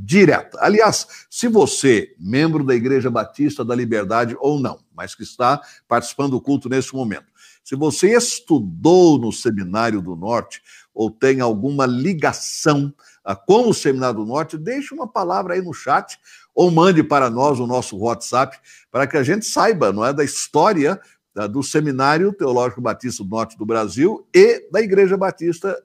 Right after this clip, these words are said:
da Liberdade. Deixa apenas uma palavra, "Eu sou fulano de tal", ou "Meu nome é este, estudei", ou "Meu pai estudou", ou "O meu primo estudou", et cetera, para nós termos essa dimensão histórica.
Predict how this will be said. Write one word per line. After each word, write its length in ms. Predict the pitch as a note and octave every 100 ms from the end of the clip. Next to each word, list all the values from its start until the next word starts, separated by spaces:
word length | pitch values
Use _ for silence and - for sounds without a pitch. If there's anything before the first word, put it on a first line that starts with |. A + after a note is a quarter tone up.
| -
da 160 | A#2+
Liberdade. 640 | C3 C#3+ E3 G#2+ F#2 - _ _ _
Deixa 220 | - D4
apenas 260 | G3+ A3+ G3+
uma 140 | G3+
palavra, 480 | F#3 F#3+ F3+ B2 F#2+
"Eu 80 | G#2
sou 180 | - D3+
fulano 400 | - C3+ C3+ B2
de 100 | G#2+
tal", 380 | B2+ C#3+ D#3+ - _ -
ou 100 | G#2
"Meu 160 | A#2+
nome 320 | A2 A2+ B2 A2+
é 60 |
este, 640 | A2 D3+ E3+ E3 - F3 - _
estudei", 880 | - C#3+ - C3+ G#2+ C#3 D#3+ E3 E3
ou 160 | B2+ A2+
"Meu 180 | A#2
pai 280 | G#2 C3 C3
estudou", 640 | B2+ - B2 G2+ C3+ D#3 E3+
ou 260 | A#2+ A2+ - _ _
"O 80 | A2
meu 140 | D3
primo 360 | - C#3 D#3 D3+
estudou", 520 | C3 B2+ A#2 D3+ C#3
et 100 | A#2+
cetera, 460 | - C#3+ C#3+ D3 C#3+ - _
para 160 | - B2+
nós 420 | B2+ D3 C#3 - - _ _
termos 320 | - C3+ C3
essa 260 | C#3 B2+ B2
dimensão 720 | G#2 D#3+ D#3 A#2 - C3+ A#2+
histórica. 760 | A2 - - F#2+ D2 - -